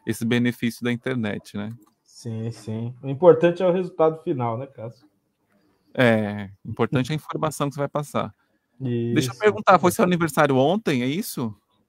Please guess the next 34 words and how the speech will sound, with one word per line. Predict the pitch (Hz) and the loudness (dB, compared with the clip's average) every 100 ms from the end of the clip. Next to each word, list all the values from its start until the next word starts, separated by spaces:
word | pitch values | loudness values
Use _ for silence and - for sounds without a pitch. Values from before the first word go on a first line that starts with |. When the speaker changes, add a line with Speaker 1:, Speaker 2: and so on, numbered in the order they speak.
| _ _ | _ _
Speaker 2:
Foi, | - 117 123 123 120 | 2 8 10 10 6
foi. | - 120 120 120 117 | -4 2 6 6 4
De, | 120 120 | -4 0
Speaker 1:
Ah, | 127 127 | 2 2
Speaker 2:
na | 127 | 2
verdade, | 123 127 135 143 | 2 4 4 4
Speaker 1:
é? | |
Speaker 2:
na | 139 | 0
sexta-feira, | 131 - 175 185 196 180 - 160 175 180 180 - _ _ _ _ _ _ _ _ _ | -4 0 0 2 -2 0 4 8 8 4 -6 -14 _ _ _ _ _ _ _ _ _
completamos | 127 123 131 120 127 123 123 | -6 -2 0 2 6 6 4
aí | 120 123 127 123 - _ _ _ | 4 4 4 -2 -14 _ _ _
trinta | - 131 135 | -8 -6 -2
e | 127 | -2
sete | - 135 123 123 | 2 2 2 0
aninhos. | 113 131 151 151 151 - _ _ - - - _ - - _ _ | 0 0 0 -2 -6 -16 _ _ -20 -20 -20 _ -20 -20 _ _
Speaker 1:
Parabéns. | - 156 196 202 147 143 139 | 6 6 6 4 4 6 6
Speaker 2:
Estamos | 143 - 117 104 | 8 8 6 2
aí. | - - _ _ _ _ | -10 -18 _ _ _ _
Speaker 1:
Parabéns. | 113 123 127 | -6 -2 -2
Speaker 2:
Muito | 123 113 | 0 0
obrigado, | 123 120 113 123 123 120 110 | 0 0 2 2 0 -4 -10
muito | 117 - | -12 -10
obrigado | 113 113 110 113 110 | -6 -4 -2 -2 -4
mesmo. | 107 110 120 135 135 127 _ _ - - - _ _ _ _ | -6 0 2 0 -4 -16 _ _ -20 -20 -20 _ _ _ _
Speaker 1:
Muitos | - - | -20 4
Speaker 2:
Estamos | 240 170 170 | 8 10 10
aí. | 160 135 | 10 8
Speaker 1:
anos, | 117 | 2
né? | 113 - _ 107 | -4 -8 _ -6
Muitos | 113 131 120 | -6 -8 -6
anos | 120 131 | -4 -2
de | |
Speaker 2:
Comemoramos, | 147 160 170 180 190 196 | 0 8 8 8 4 -2
Speaker 1:
vida. | - | -6